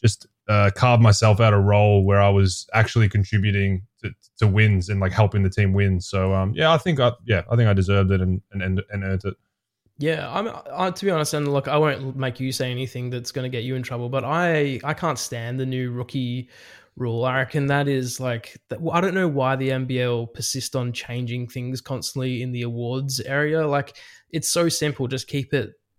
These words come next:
Speaker 2: black and white. Instead, there's, like, all these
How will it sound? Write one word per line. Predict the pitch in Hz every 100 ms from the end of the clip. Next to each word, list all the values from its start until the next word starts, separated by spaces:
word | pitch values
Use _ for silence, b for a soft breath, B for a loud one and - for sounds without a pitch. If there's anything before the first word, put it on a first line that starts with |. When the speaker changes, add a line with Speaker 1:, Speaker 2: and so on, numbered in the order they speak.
| _
Speaker 2:
black | 139 117 113
and | 123
white. | 104 120 151 123
Instead, | 127 117 127 123
there's, | 117 113
like, | 101 107 -
all | - 127
these | 120 113 113